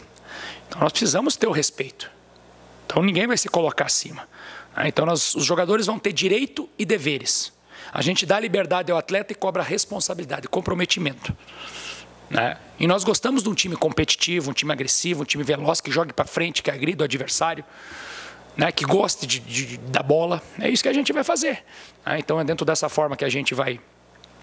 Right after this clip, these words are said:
é, vai trabalhar, né? No dia a dia, vai fortalecer esse ambiente, um ambiente bom, né? Eu sou sempre o mesmo, quando ganha, quando perde, quando empata,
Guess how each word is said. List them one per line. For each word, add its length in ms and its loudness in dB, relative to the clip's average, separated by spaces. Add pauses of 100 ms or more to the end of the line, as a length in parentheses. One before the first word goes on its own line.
(200)
é, 200 2
vai 160 2
trabalhar, 440 2 (600)
né? 160 4
No 100 0
dia 220 2
a 20 -6
dia, 220 2
vai 120 4
fortalecer 720 0 (460)
esse 200 0
ambiente, 480 0
um 60 2
ambiente 400 0
bom, 400 2 (180)
né? 200 0
Eu 40 2
sou 160 0
sempre 300 2
o 60 0
mesmo, 400 -2 (240)
quando 240 0
ganha, 280 0
quando 200 -4
perde, 320 -2
quando 200 -2
empata, 540 -2